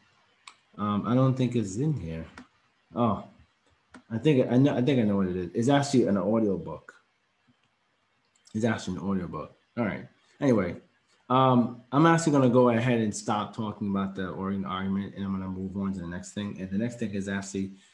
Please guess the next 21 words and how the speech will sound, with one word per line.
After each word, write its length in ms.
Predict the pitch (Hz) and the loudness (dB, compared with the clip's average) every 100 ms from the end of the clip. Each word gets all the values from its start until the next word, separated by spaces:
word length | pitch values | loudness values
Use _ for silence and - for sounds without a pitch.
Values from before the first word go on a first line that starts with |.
| - | -6
talking 160 | 117 | -4
about 160 | 110 95 | -4 -6
the 60 | 80 | -6
books 280 | 95 95 | -8 -6
I 40 | 101 | -6
want 200 | 101 101 | -6 -6
to 80 | 104 | -8
talk 220 | - - | -10 -8
about, 460 | 107 110 113 - _ - | -6 -6 -6 -12 _ -10
you 100 | 110 | -6
know, 260 | 98 90 92 | -4 -4 -8
which 180 | 101 - | -12 -12
was 140 | 95 | -8
the 80 | 101 | -4
other 160 | 95 98 | -4 -6
thing. 220 | 104 101 | -8 -8
So 280 | - 98 92 _ _ | -6 -8 -8 _ _
it's 140 | 110 - | -10 -4
gonna 200 | 131 117 | 0 2
be 160 | 110 | 2
actually, 500 | 107 107 - 104 98 | 0 -4 -4 -4 -4